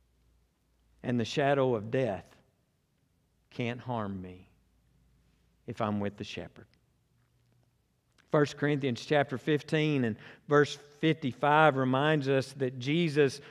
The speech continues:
our shepherd, has removed the sting of death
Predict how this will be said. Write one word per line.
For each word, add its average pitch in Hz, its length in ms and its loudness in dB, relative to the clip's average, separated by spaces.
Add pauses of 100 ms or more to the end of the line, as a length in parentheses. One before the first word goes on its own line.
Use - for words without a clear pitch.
(180)
our 143 200 6
shepherd, 156 600 2 (240)
has 156 320 4
removed 165 960 6
the 151 120 6
sting 226 760 4
of 165 340 4
death 147 500 8